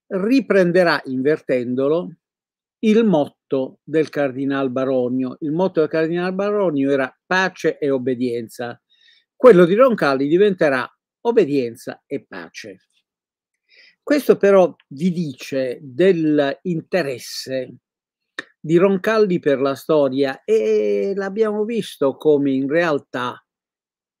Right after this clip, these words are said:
la partita nella Chiesa ormai dalla comparsa dei modernisti si giocava in particolare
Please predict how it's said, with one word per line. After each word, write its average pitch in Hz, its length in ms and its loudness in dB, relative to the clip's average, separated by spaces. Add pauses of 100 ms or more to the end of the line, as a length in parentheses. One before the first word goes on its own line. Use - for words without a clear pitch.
(640)
la 160 300 0
partita 135 1000 -6 (680)
nella 151 400 2
Chiesa 143 720 0
ormai 135 720 -2
dalla 120 240 -6
comparsa 139 640 -4
dei 131 180 -4
modernisti 143 920 -2 (280)
si - 240 -8
giocava 160 500 2
in 135 120 2
particolare 117 920 -4